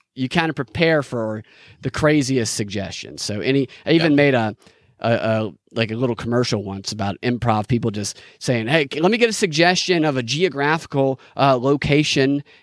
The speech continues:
Speaker 1: a-, and a relationship," a-, and everybody in the audience shouting out, "Balls, penis, balls, penis," b-, because that's what happens at a lot of improv shows. Like, it literally does, uh, along with good suggestions. But we got the suggestion of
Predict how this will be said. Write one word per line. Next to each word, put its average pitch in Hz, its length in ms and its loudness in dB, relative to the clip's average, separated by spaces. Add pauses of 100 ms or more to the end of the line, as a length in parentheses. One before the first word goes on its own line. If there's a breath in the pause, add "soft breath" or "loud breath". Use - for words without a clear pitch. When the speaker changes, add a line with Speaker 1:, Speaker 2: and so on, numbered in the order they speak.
(100)
Speaker 1:
a-, 131 320 2
and 131 260 2
a 127 200 4
relationship," 117 800 -2
a-, 123 180 -2
and 135 100 0
everybody 156 460 2
in 143 60 0
the 127 80 0
audience 120 420 0
shouting 113 300 -4
out, 120 240 -8
"Balls, 269 640 0 (100)
penis, 302 600 0
balls, 262 580 0
penis," 302 520 -2 (300 loud breath)
b-, 170 160 -8
because 196 260 2
that's 240 200 4
what 214 100 4
happens 135 460 0
at 135 100 -2
a 127 140 -4
lot 131 180 0
of 127 60 -4
improv 117 320 -6
shows. 117 240 -4
Like, 120 160 -6
it 110 100 -2
literally 123 500 -2 (400 loud breath)
does, 113 460 0
uh, 135 160 0
along 170 320 4
with 151 140 0
good 151 180 0
suggestions. 117 460 -6
But 131 160 -2
we 175 200 2
got 185 260 2
the 170 100 -2
suggestion 131 680 -2
of 110 360 -8